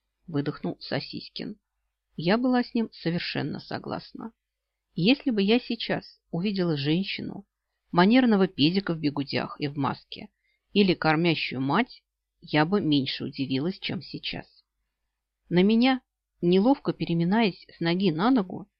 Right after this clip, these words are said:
смотрел отчаянно краснеющий подросток лет пятнадцати-шестнадцати на вид.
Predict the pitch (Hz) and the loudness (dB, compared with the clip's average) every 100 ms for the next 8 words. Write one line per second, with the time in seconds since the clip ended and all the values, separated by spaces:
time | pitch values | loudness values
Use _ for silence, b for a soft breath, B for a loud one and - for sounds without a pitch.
0 | _ _ - 160 156 165 151 - 151 - | _ _ -2 0 2 0 -2 -2 -4 -2
1 | 160 143 127 - - - - 226 262 247 | -2 -2 -4 -4 -6 -4 0 2 2 0
2 | - 262 - _ _ _ _ 262 220 151 | -2 -4 -6 _ _ _ _ 0 2 2
3 | 131 - - - _ - 160 165 - - | -2 -8 -14 -16 _ -6 0 0 -2 -12
4 | - 156 139 - - 180 - - 113 117 | -4 -2 -4 -8 -12 -8 -8 -8 -6 -6
5 | - - 117 73 73 - _ | -10 -14 -10 -8 -8 -12 _